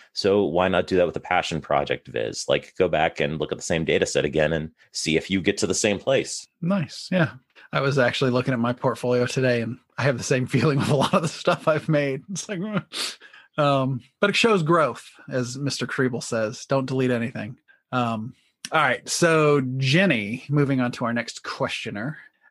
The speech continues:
Speaker 2: Um, she asks another time travel question, but more of what year would you go to?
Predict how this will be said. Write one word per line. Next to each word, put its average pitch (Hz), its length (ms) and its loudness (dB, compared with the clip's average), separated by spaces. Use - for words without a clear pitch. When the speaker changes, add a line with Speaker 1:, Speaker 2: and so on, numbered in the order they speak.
Speaker 2:
Um, 117 500 0
she 196 300 0
asks 139 440 2
another 147 300 4
time 147 320 -2
travel 117 280 0
question, 107 520 -6
but 120 180 -6
more 156 300 4
of 135 260 2
what 135 380 -4
year 143 500 2
would 127 180 -4
you 120 140 -4
go 113 240 -2
to? 110 360 -12